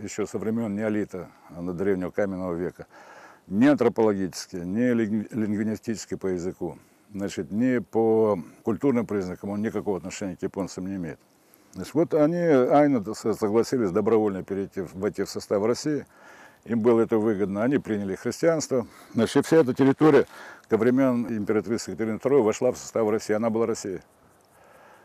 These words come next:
Есть даже специальный указ, э, императрицы, э, когда опубликовали в тысяча семьсот сорок пятом году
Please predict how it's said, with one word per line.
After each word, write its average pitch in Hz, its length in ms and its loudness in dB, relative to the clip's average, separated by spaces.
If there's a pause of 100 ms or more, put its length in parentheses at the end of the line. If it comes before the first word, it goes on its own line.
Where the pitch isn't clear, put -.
(160)
Есть 110 260 4
даже 107 160 2
специальный 107 440 0
указ, - 420 2 (160)
э, 101 220 -2
императрицы, 107 720 0 (420)
э, 98 160 -2
когда 110 300 4
опубликовали 104 640 2 (140)
в 85 120 -14
тысяча - 260 -2
семьсот 104 360 -4
сорок 95 180 -8
пятом 92 300 -6
году 90 240 -6